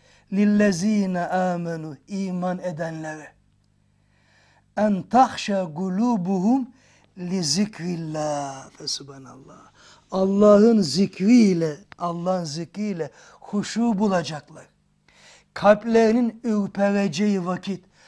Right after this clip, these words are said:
hala gelmedi. Bu ayet-i kerime Fudayl bin İyad'ın paslanmış kapısını açıyor.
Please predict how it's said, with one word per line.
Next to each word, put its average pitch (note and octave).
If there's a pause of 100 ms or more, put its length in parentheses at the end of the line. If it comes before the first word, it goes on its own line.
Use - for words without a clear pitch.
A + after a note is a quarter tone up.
(120)
hala F#3+
gelmedi. D#3+ (1900)
Bu F#3+
ayet-i F3+
kerime E3+ (480)
Fudayl F3+
bin D#3+
İyad'ın F#3+ (260)
paslanmış F3+
kapısını -
açıyor. -